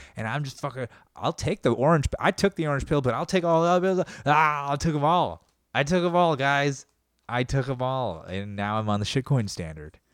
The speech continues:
That's it. So I price everything in shitcoins. And, oh, Jesus, it's out of control, bonkers. Uh, one of the luminaries of the Bitcoin world, Max Keiser, says,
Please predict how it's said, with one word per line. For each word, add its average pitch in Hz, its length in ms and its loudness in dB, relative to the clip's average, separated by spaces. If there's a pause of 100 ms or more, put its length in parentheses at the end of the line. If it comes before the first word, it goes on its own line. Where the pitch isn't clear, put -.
(260)
That's 98 200 -4
it. 104 140 -2 (160)
So 117 140 -6
I 107 60 0
price 151 300 6
everything 160 280 2
in 143 80 2
shitcoins. 139 560 2 (300)
And, 117 640 -2
oh, 120 100 -2
Jesus, 120 520 0
it's 113 180 -6
out 120 300 0
of 139 60 -2
control, 127 260 -2
bonkers. 156 640 4 (920)
Uh, 98 220 -2
one 101 160 -4
of 98 80 -2
the 95 360 -4 (320)
luminaries 110 800 4
of 87 140 -10
the 95 100 -6
Bitcoin 95 280 -6
world, 87 460 -6
Max 87 340 -10
Keiser, 90 560 -12
says, 85 520 -12